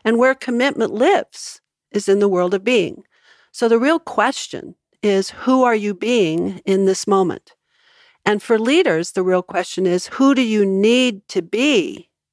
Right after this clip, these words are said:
in order to produce the thing that you're producing?" See,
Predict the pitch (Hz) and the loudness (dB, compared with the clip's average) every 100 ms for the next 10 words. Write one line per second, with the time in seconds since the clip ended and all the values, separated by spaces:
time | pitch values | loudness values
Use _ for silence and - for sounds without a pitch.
0 | _ _ _ _ _ 202 196 202 202 - | _ _ _ _ _ 2 2 2 0 -4
1 | 185 180 180 247 180 - - - - 190 | -10 -4 2 2 2 -2 -8 -8 0 2
2 | 180 185 - 185 170 175 - 180 202 - | 2 2 0 0 0 -2 -4 -2 -2 -4
3 | - - _ _ - - _ _ - 294 | -10 -12 _ _ -20 -20 _ _ -6 -2
4 | 240 | -2